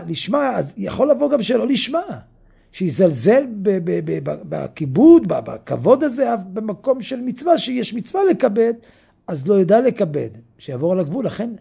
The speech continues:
באה לו הבטחת הקדוש ברוך הוא, הבטחה כל-, כללית, שלא יפגום חלילה. זאת אומרת, בשעה הזו אני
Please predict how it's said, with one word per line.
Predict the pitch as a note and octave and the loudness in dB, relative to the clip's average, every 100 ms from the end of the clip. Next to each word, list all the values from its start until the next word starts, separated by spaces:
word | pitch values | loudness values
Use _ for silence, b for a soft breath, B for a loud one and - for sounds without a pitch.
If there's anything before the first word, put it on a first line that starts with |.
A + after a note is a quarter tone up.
| _ _ _ _ | _ _ _ _
באה | A3 B3 | -8 -4
לו | G3+ F#3 | -4 -6
הבטחת | - C3+ A2+ D3 - | -8 -14 -14 -14 -16
הקדוש | - G2+ G2 _ | -20 -20 -20 _
ברוך | _ | _
הוא, | _ | _
הבטחה | - - A3 | -14 -8 -8
כל-, | - - C#3 | -8 -6 -4
כללית, | D#3+ - C#3+ C3+ C3 - - B B B B - | -6 -8 -6 -2 -4 -6 -18 B B B B -8
שלא | - F3+ B3 | 0 6 6
יפגום | C3+ C#3 D#3+ C#3 | 4 0 0 0
חלילה. | - - - | -12 -18 -18
זאת | D3+ | -8
אומרת, | A3 G3 b b b b b b _ _ _ _ _ _ - | -8 -8 b b b b b b _ _ _ _ _ _ -2
בשעה | F3 A3 B3 D4 F4+ | 4 6 6 8 6
הזו | G#3 D4+ D#4 | 6 8 8
אני | C#4 C4+ B3 | 8 0 -2